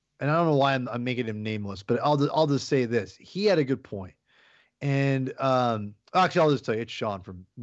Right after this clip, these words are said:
my, my, uh, my, my other podcast. I don't know why I'm protecting him. I didn't know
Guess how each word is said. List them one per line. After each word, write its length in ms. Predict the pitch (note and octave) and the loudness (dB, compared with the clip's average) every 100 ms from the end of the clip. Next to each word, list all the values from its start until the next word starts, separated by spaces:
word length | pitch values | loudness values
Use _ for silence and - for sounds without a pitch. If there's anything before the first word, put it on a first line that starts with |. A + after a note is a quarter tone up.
| A2 | -12
my, 260 | B2 C3 A#2 | -10 -8 -8
my, 180 | A#2 A2 | -2 -2
uh, 280 | G#2+ A#2+ A#2 | 0 0 0
my, 200 | A#2 C3+ | 0 0
my 140 | B2 | -2
other 360 | B2 C#3 A#2+ A2+ | 0 0 0 -2
podcast. 440 | - G#2+ G2+ G2+ | -6 -6 -4 -4
I 20 | |
don't 140 | F#2+ C3 | -2 0
know 40 | |
why 220 | A2 A2 | 2 2
I'm 160 | G#2+ G2+ | 0 -4
protecting 420 | G2 - A2 G2+ | -8 -6 -4 -4
him. 140 | G2 | -4
I 80 | G2+ | -2
didn't 180 | G#2 G#2+ | -2 -2
know 160 | G#2+ | -2